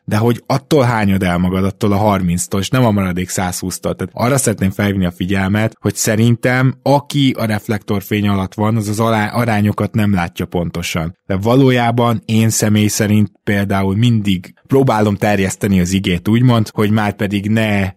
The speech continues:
úgy ítéljünk meg, ö, játékosokat, sportolókat, hogy első blikre, meg egy dolog alapján. Ugye én ezt évek óta mondom nektek.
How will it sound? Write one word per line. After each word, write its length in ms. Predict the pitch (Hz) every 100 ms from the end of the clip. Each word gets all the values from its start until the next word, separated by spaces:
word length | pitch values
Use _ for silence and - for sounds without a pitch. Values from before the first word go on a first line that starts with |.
| _
úgy 300 | 123 123 104
ítéljünk 640 | 95 107 95 92 90 90
meg, 520 | 107 98 90 85 73 -
ö, 360 | 85 82 85
játékosokat, 720 | 107 107 98 98 92 98 90
sportolókat, 1000 | 87 - 104 92 101 95 90 - 92 92 -
hogy 200 | 104 113
első 420 | 117 104 - 110
blikre, 560 | 95 98 - 110 104 98
meg 200 | 90 101
egy 180 | 104
dolog 340 | 104 101 95 95
alapján. 800 | 92 90 - 104 90 90 90 90
Ugye 240 | 117 120 131
én 120 | 127
ezt 220 | 120 -
évek 480 | - 113 107 95 90
óta 260 | 90 85 92
mondom 380 | 85 82 82 90
nektek. 480 | 110 - 135 127